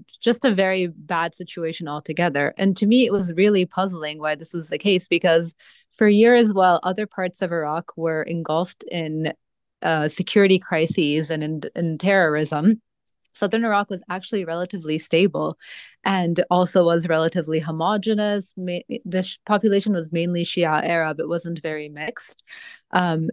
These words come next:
and in addition to that, it was a very wealthy area. Most of Iraq's wealth comes from southern Iraq. And as a political scientist, I thought, you know,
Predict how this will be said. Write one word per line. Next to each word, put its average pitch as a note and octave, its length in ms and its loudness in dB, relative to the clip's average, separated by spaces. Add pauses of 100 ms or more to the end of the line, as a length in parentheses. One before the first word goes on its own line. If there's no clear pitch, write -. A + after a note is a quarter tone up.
and B3 400 4
in A3 120 4
addition A#3 380 4
to G#3+ 100 0
that, G3 320 2
it F#3+ 100 0
was G3 160 -4
a G3+ 60 -2
very G3 320 -2
wealthy F#3 480 -6
area. F#3+ 380 -4
Most F#3 280 -6
of G3+ 100 -4
Iraq's F3 460 0
wealth F3+ 300 -2
comes F3+ 320 -6
from F3+ 180 -6
southern D#3+ 320 0
Iraq. D#3 440 0 (260)
And G3+ 100 6
as G3 100 4
a G#3+ 60 6
political A#3+ 460 2
scientist, A3+ 640 -2
I F3 160 -6
thought, F3 240 -2
you F#3+ 80 -6
know, E3+ 200 -6